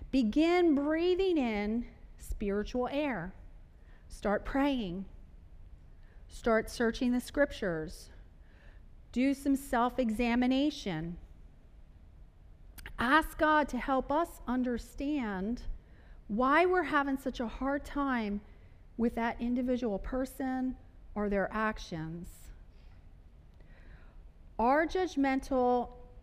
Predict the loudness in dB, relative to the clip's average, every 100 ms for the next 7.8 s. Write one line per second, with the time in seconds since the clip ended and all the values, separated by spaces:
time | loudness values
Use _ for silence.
0 | -20 -20 -16 -4 -4 0 0 2 2 2
1 | 2 2 0 2 2 0 -2 0 0 0
2 | 0 0 0 -2 -2 2 4 6 4 4
3 | 4 4 4 4 4 2 0 0 -2 -6
4 | -14 -8 2 8 10 10 6 2 -6 -4
5 | 0 4 6 6 6 4 2 -4 -2 2
6 | 4 4 4 4 2 -2 -16 -20 -12 -6
7 | 0 0 0 -2 -2 -2 -4 -6